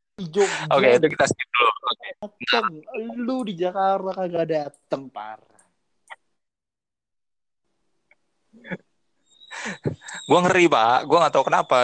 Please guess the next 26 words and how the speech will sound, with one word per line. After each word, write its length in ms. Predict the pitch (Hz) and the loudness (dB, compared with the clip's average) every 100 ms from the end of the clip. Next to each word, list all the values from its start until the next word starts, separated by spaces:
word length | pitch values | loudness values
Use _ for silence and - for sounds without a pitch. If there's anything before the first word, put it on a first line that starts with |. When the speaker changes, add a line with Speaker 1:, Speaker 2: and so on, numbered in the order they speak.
| 127 - | 0 -4
Speaker 2:
Temen 300 | 160 180 180 | -2 2 4
gua 160 | 208 | 4
banyak 240 | 165 185 175 | 6 2 2
yang 140 | 185 | 0
nikah, 180 | 196 202 | 2 4
Speaker 1:
Nggak. 40 | |
Speaker 2:
gua 100 | 190 | 4
juga 120 | 175 156 | 2 2
nggak 120 | 139 180 | 4 2
datang, 220 | - 117 | 2 -4
Speaker 1:
Nggak. 80 | 117 | -4
Speaker 2:
serius. 280 | 160 104 - - - _ _ _ 147 | -4 -4 -6 -12 -18 _ _ _ 2
Speaker 1:
Lu 160 | 196 | 2
ngeri, 320 | 208 180 190 220 | 2 -2 -4 0
tapi 220 | 185 165 | 0 0
abis, 300 | 175 196 180 | -2 -4 -4
abis 320 | 165 156 156 | -6 -2 -4
gua 460 | 156 147 156 156 151 | -6 -2 0 2 0
dari 240 | 156 151 151 | 0 -4 -6
nikahan 400 | 160 156 160 151 | -8 -8 -8 -8
Banu, 380 | 151 160 214 _ | -10 -10 -12 _
kita 240 | - 156 190 | -16 -10 -10
ketemu. 480 | 190 202 190 156 170 | -8 -8 -8 -14 -12
Gimana 340 | 135 143 175 | -12 -12 -16
ceritanya, 460 | 170 175 - 180 185 | -14 -16 -16 -16 -10
Bujang? 400 | 151 135 135 135 | -8 -6 -8 -12